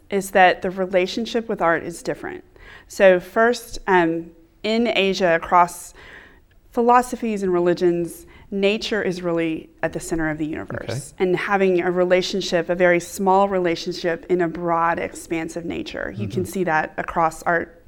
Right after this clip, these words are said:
Speaker 1: forms in Asia. And I think it's also related to functionality. And
Speaker 2: Mm-hmm.
Speaker 1: in Asia, art is functional for faith.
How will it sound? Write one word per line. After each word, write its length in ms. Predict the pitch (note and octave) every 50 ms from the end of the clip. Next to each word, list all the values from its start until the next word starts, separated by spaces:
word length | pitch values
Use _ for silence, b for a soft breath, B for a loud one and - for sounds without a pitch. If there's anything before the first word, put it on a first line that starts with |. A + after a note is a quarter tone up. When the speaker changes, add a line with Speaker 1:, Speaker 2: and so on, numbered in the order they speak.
| - -
Speaker 1:
forms 540 | - G3 F#3+ F3 E3+ D#3+ E3 D#3+ - - - B B B B B B B B B
in 140 | F3+ F3+ -
Asia. 500 | - E3+ E3+ E3+ F3 E3+ - - - B B B B B B B B B B
And 240 | - G#3+ F#3+ F3 - -
I 100 | G#3 A3
think 200 | - C4+ B3 B3+
it's 140 | A#3+ - -
also 640 | - G3+ A3 B3 B3 - - G#3+ G3 F3+ E3+ E3+ E3+ F3 -
related 460 | F#3+ F#3+ F#3+ F#3 E3+ F3 F3 E3+ E3+
to 640 | - - - F#3 F3 E3+ E3+ E3+ E3 E3 F#3 F3+ B B B B B B B B B _ _ - - - _ _ _ _ _ _ _ -
functionality. 920 | - - G3+ G3 F#3 - - F3+ E3 D3+ D3 - E2 D2+ B1+ - - - G3+ - _ _ _ _ _ _ _ _ -
And 220 | G3+ F#3+ F#3 F3+
Speaker 2:
Mm-hmm. 100 | F3 F3+
Speaker 1:
in 100 | G3+ G3
Asia, 520 | G3 - G3+ G#3+ A3 G#3+ A#3 G#3+ G3 F3+ - -
art 300 | F#3+ G3 G#3+ A3 G#3 G3+
is 180 | F#3 F#3+ -
functional 520 | - G#3 G3 F#3+ F#3+ - G3+ F#3+ F3+ E3+ E3
for 160 | - F3+ E3
faith. 520 | - - F#3 E3+ F3 B3 C4+ - - -